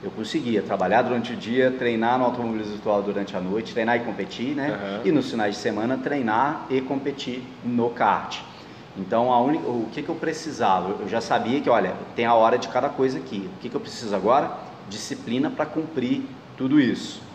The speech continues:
Speaker 2: Bacana.
Speaker 1: E sabedoria pra não deixar a família e a vida pessoal de lado.
Speaker 2: Sim, sim.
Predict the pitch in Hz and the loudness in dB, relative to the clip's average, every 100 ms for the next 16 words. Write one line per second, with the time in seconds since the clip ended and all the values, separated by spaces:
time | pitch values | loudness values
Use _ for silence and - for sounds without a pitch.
0 | - 87 - 90 95 95 120 120 - - | -16 -16 -10 -8 -8 -6 -8 -8 -12 2
1 | 143 151 - - 156 160 139 139 104 131 | 4 4 2 2 2 4 4 4 4 2
2 | 151 151 147 123 104 131 139 135 127 131 | 2 2 2 2 2 2 2 2 -2 0
3 | 139 107 92 107 127 143 147 143 147 147 | 0 0 0 -2 0 0 0 -2 -6 -6
4 | - 131 131 147 110 95 92 - - - | -2 0 0 2 4 4 0 -8 -12 -12
5 | - - | -14 -14